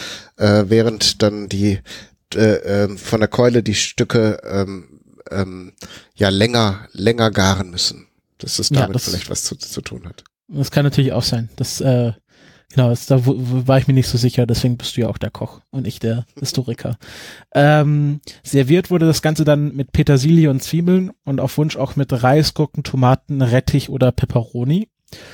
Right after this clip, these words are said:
Speaker 2: Und das ist jetzt sozusagen der Urdöner, der im neunzehnten Jahrhundert erfunden wurde. Dann, äh, fünfundzwanzig Jahre später, also Ende des neunzehnten Jahrhunderts, vermutet man, dass, äh, möglicherweise glei-,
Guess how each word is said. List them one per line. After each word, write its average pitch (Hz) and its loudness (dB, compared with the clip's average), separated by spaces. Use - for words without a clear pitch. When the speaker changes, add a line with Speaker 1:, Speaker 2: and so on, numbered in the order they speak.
Speaker 2:
Und 127 0
das 139 2
ist 151 4
jetzt 143 0
sozusagen 131 0
der 123 4
Urdöner, 147 0
der 131 4
im 139 2
neunzehnten 143 0
Jahrhundert 131 0
erfunden 147 -6
wurde. 139 0
Dann, 156 4
äh, 143 4
fünfundzwanzig 160 0
Jahre 127 2
später, 165 0
also 127 -2
Ende 160 2
des 160 0
neunzehnten 151 0
Jahrhunderts, 143 0
vermutet 151 2
man, 151 0
dass, 135 0
äh, 131 2
möglicherweise 143 2
glei-, 143 2